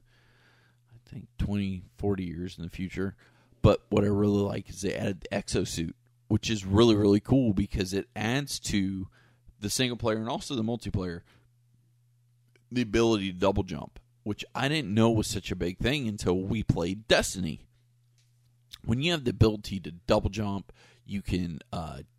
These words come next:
dash, strafe, you can dash, run, you can do so many different things with it. It really adds a whole new level to the game, whole new level, which is a lot of fun. And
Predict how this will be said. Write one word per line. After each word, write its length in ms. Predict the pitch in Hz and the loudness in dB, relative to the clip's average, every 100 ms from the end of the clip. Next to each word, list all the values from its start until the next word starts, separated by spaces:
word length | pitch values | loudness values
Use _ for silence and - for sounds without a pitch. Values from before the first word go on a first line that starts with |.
| - | 0
dash, 580 | 92 95 104 104 - - _ _ - | 0 0 -4 -6 -10 -14 _ _ -8
strafe, 680 | - - 107 101 117 - - _ _ _ | -8 0 2 4 0 -4 -14 _ _ _
you 120 | 98 | -4
can 240 | 101 92 | -4 -2
dash, 460 | 85 92 92 - - - | -4 -6 -6 -8 -10 -14
run, 580 | 92 104 107 107 104 101 - _ _ - | -2 0 2 2 0 -4 -14 _ _ -18
you 120 | 101 | -12
can 180 | 110 92 | -10 -6
do 180 | 104 | -6
so 320 | 101 - 160 151 | -4 -2 0 0
many 180 | 131 | 0
different 300 | 101 98 - | -2 -4 -4
things 260 | - 95 92 | -6 -8 -6
with 160 | 87 82 | -8 -8
it. 140 | - - _ _ _ _ _ _ _ _ - | -12 -16 _ _ _ _ _ _ _ _ -2
It 140 | 185 | -2
really 540 | 117 107 113 131 117 - | -2 6 8 10 6 0
adds 300 | 104 101 98 | -4 -4 -4
a 60 | 82 | -6
whole 220 | - 104 | -4 -4
new 200 | 98 95 | -4 -4
level 260 | 92 87 92 | -6 -6 -10
to 180 | - | -10
the 80 | 82 | -8
game, 380 | 85 85 71 - - | -6 -8 -8 -14 -20
whole 360 | _ - 185 160 | _ 6 8 8
new 200 | 104 101 | 4 2
level, 340 | 80 87 - - _ _ _ _ _ _ | -2 -10 -14 -18 _ _ _ _ _ _
which 260 | 113 113 98 | 6 6 4
is 120 | 95 | -4
a 60 | |
lot 200 | 92 90 | -4 -4
of 80 | 87 | -6
fun. 360 | - 92 90 - _ | -6 -4 -4 -10 _
And 160 | 113 107 | -6 -6